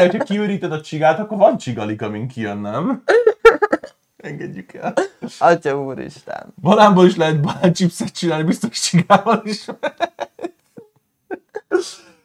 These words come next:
Speaker 1: Ah, ilyen
Speaker 2: Ez
Speaker 1: izé.
Speaker 2: már ilyen rossz rém.
Speaker 1: Nem banánhajó, hanem csigahajót csinálunk.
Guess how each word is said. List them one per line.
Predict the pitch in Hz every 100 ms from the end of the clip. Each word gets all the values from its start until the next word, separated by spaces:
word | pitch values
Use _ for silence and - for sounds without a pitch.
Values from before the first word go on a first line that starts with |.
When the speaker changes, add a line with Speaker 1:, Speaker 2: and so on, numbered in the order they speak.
| _ _
Speaker 1:
Ah, | 311 311 262 208
ilyen | 202 196 269
Speaker 2:
Ez | 165
Speaker 1:
izé. | 165
Speaker 2:
már | 180 165
ilyen | 165 160 160
rossz | 160 170 160 -
rém. | 135 123
Speaker 1:
Nem | 202 160
banánhajó, | 175 180 180 175 180 185
hanem | 180 170
csigahajót | 185 196 160 196 165 180 -
csinálunk. | 196 190 - - 226 220 208